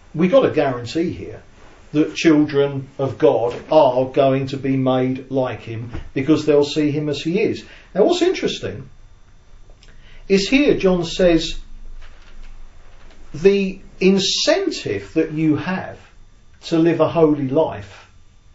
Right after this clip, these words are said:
is because you're going to be like Jesus."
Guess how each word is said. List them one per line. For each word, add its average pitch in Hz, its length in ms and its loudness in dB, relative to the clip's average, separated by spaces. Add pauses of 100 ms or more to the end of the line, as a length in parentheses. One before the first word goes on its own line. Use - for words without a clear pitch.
(420)
is 175 160 2
because - 580 2
you're 143 160 2
going 147 340 2
to 139 240 -8 (120)
be 156 180 4
like 147 260 2
Jesus." - 580 -10